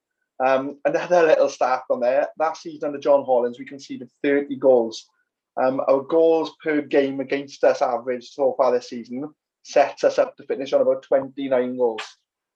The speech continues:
If it wasn't for bloody Huddersfield and six eight foot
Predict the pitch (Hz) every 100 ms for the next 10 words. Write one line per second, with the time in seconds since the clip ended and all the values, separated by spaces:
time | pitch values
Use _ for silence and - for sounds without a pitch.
0 | - - 165 160 160 170 156 - 151 -
1 | 156 135 135 127 120 - 135 143 143 135
2 | - - - 127 117 123